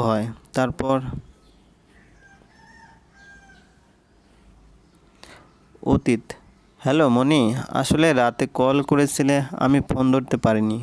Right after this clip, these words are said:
ঘুমিয়ে গিয়েছিলাম। আর সকালে তো কয়েকবার ফোন করলাম, তোমার ফোন বন্ধ ছিল। হুম, চার্জ ছিল না। তো আর যতই ভাবুক তন্নিপকে কড়া কথা শুনিয়ে দেবে,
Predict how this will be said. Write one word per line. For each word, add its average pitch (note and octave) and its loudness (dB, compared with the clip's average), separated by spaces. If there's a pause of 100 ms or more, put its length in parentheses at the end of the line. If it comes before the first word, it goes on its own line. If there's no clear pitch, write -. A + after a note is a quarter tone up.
(160)
ঘুমিয়ে C#3 2
গিয়েছিলাম। A2+ 0 (640)
আর B2+ 0 (140)
সকালে C3+ -2 (120)
তো C3+ 2 (180)
কয়েকবার B2+ 0 (100)
ফোন B2 0 (120)
করলাম, A#2 0 (160)
তোমার B2+ 0
ফোন B2+ -4 (140)
বন্ধ A#2+ 2 (140)
ছিল। A2 -2 (260)
হুম, C#3+ 2 (120)
চার্জ A#2+ -2
ছিল A2+ -2 (120)
না। A2+ -8 (720)
তো - -2 (100)
আর D3+ 0
যতই B2 2 (100)
ভাবুক B2 -2
তন্নিপকে B2 2 (120)
কড়া A#2+ 0 (100)
কথা C3 0 (120)
শুনিয়ে C#3 2
দেবে, A#2 2